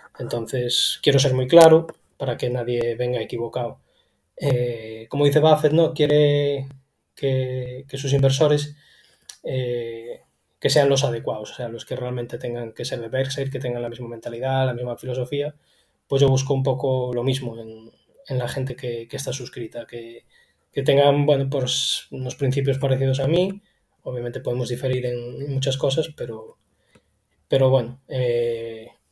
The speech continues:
que la idea general es esta, ¿vale? Si tenéis dudas me podéis preguntar y... Incluso si alguien tiene unas dudas muy profundas se puede establecer una, una llamada,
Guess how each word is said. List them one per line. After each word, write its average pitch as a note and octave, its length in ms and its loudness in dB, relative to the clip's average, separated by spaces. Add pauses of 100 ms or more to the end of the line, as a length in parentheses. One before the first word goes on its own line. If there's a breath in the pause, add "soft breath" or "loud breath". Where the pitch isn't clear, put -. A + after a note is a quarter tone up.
(320)
que C3+ 120 2
la B2+ 100 4
idea B2+ 260 4
general B2+ 380 2
es A#2 140 0
esta, A#2+ 220 -6
¿vale? A#2+ 240 -10 (200 soft breath)
Si C#3+ 140 -8
tenéis B2+ 260 2
dudas C#3 280 6
me B2+ 320 2
podéis B2+ 260 -2
preguntar C#3+ 560 0
y... A#2+ 460 -6 (460)
Incluso C#3 840 4
si C3+ 120 2
alguien C3+ 180 4
tiene C#3 180 0
unas C#3 160 2
dudas C3+ 220 2
muy C3 280 -2
profundas C#3 420 -2
se C3 80 -8
puede C3 140 -6
establecer B2+ 420 -6
una, B2 380 -10
una B2+ 220 -4
llamada, D#3+ 540 2